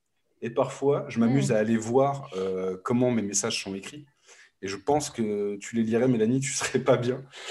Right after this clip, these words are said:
Speaker 1: parce que, euh, les fautes
Speaker 2: <laughs>
Speaker 1: que ça, que, que ça donne, euh, c'est, euh, c'est, c'est, c'est une monstruosité, quoi. Et donc, je me
Speaker 2: Ah
Speaker 1: demande
Speaker 2: oui.
Speaker 1: si, si demain, si on pense les articles, euh, pour, pour, euh, de, de cette façon,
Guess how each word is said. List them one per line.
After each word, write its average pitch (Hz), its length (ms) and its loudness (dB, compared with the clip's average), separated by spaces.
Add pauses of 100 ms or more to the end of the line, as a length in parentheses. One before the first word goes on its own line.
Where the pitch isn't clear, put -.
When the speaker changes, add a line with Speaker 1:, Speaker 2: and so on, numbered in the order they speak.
(200)
Speaker 1:
parce 110 180 -8
que, 117 100 -4
euh, 107 300 2
les 220 120 2
fautes - 440 4
Speaker 2:
<laughs> 311 280 4
Speaker 1:
que - 100 2
ça, 120 300 4
que, 120 280 2
que 120 140 -4
ça 117 180 -2
donne, 131 440 0
euh, 92 400 -6
c'est, 92 300 -8
euh, 82 420 -10
c'est, - 260 -12 (500)
c'est, 87 320 -10
c'est - 200 -14
une 90 120 -8
monstruosité, 107 540 -6
quoi. - 120 -20 (560)
Et 107 80 -10
donc, 135 120 0
je 135 80 0
me 135 140 0
Speaker 2:
Ah 202 180 6
Speaker 1:
demande 202 60 2
Speaker 2:
oui. 202 100 2
Speaker 1:
si, 110 340 -4
si - 260 -4
demain, 139 480 0 (100)
si - 160 -6
on 113 80 0
pense 147 360 -6
les 107 120 -6
articles, - 420 -8
euh, 90 400 -12 (500)
pour, 101 340 -6
pour, 95 220 -6
euh, 82 260 -8 (200)
de, 107 60 -10 (140)
de 107 100 -6
cette 110 140 -4
façon, 147 320 -6